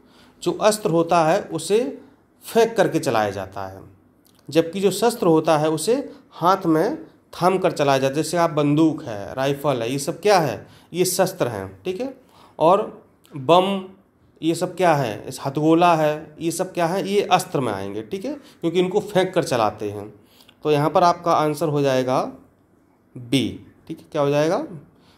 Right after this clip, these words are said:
वह हथियार जो हाथ में थाम कर चलाया जाता है, शस्त्र कहते हैं। क्वेश्चन नंबर बारह, जिसमें संसार के प्रति मोह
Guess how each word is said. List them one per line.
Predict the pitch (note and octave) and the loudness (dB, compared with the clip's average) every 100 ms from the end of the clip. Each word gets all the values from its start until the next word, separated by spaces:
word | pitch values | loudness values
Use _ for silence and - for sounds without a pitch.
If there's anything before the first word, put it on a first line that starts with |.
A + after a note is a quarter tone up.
| _ | _
वह | D3+ D#3+ G3+ | 0 4 4
हथियार | D#3+ C#3 D#3 D3+ | 2 0 2 2
जो | C#3+ F3 | 2 -2
हाथ | C#3+ D3 D3 | 0 -2 0
में | E3+ E3 | -2 -2
थाम | D3 D#3+ | -4 -2
कर | E3+ D3+ | -2 -4
चलाया | D3 C3+ | 0 0
जाता | C3 C3 C#3 | 0 0 0
है, | D3 B3+ - - - | 0 -4 -8 -20 -10
शस्त्र | - F3 - - | -2 -2 -2 -6
कहते | B2+ G#2+ A2 | -4 -4 -6
हैं। | G#2 G#2+ A#2 _ _ _ _ _ _ _ _ _ _ _ _ _ _ _ _ _ _ _ _ _ _ _ D3+ | -8 -12 -18 _ _ _ _ _ _ _ _ _ _ _ _ _ _ _ _ _ _ _ _ _ _ _ -8
क्वेश्चन | C#3+ D#3+ | 0 2
नंबर | D#3 D3 | 2 2
बारह, | C3 C#3 E3 - - - _ _ _ _ _ _ C#3 | 2 2 0 -4 -20 -20 _ _ _ _ _ _ -4
जिसमें | D#3 D#3+ F#3+ G3+ A3 - - - | -2 2 4 4 2 -6 -18 -12
संसार | - E3+ E3 F3 F3+ G#3 | -2 0 2 4 4 2
के | G#3+ G3+ | 0 0
प्रति | G#3 D#3+ D#3+ D3+ G3+ - _ _ C#3 | 0 -2 -2 -6 -8 -16 _ _ -4
मोह | C#3+ D#3+ F#3+ G3 A3 - | 2 4 6 4 0 -4